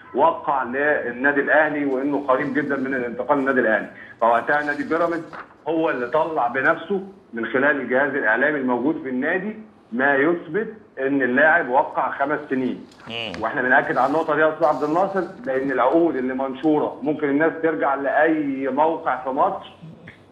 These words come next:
Speaker 1: في شهر ابريل الماضي نشرت كل المواقع بيان اعلامي صحفي من نادي بيراميدز بصور عقد ابراهيم عادل.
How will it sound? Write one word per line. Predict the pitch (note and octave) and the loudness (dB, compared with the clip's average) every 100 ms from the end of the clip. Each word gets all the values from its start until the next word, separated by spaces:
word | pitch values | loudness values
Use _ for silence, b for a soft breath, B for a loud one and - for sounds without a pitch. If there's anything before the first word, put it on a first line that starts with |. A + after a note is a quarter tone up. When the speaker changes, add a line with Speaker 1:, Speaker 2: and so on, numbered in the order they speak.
| - | -4
Speaker 1:
في | B2+ B2+ | 0 2
شهر | D#3+ D#3 C#3 | 2 2 0
ابريل | C3 B2+ D#3+ D#3+ | -2 0 2 2
الماضي | B2+ C3+ F3 G3 A3 - B B - A2+ | -2 0 0 0 -4 -10 B B -18 -4
نشرت | C3+ F3+ F3+ F#3 G#3 - - | 0 2 2 -2 -2 -8 -2
كل | D#3+ F3+ D#3+ | 0 2 0
المواقع | C3+ C3 C#3+ F#3+ - A3 - A#2 | 0 2 4 4 4 -2 -2 -2
بيان | B2 C#3 E3+ D#3+ C3 A2+ | 2 4 4 2 -2 -2
اعلامي | A2 A#2+ D3 D#3 C#3+ A#2 - | 0 2 4 2 0 -4 0
صحفي | E3 F3+ F3 G3+ G#3 B B - | 2 4 2 0 -6 B B 0
من | C#3+ E3+ D3+ A#2+ A2 | 2 4 2 0 0
نادي | D3+ D#3+ D3+ | 2 4 2
بيراميدز | D3+ F#3+ G#3+ A3 A3 - - - | 2 2 2 2 -2 -6 -18 -2
بصور | D3 D3 C#3+ - - - F3+ F#3 E3 | 0 2 0 -4 -14 -4 2 4 4
عقد | - - D#3 D3 C#3 | 4 2 2 -2 -4
ابراهيم | B2 A#2+ A2+ B2+ D#3 D#3+ G#2 | -2 -2 -2 2 2 2 2
عادل. | A2+ A#2 - | 2 0 -4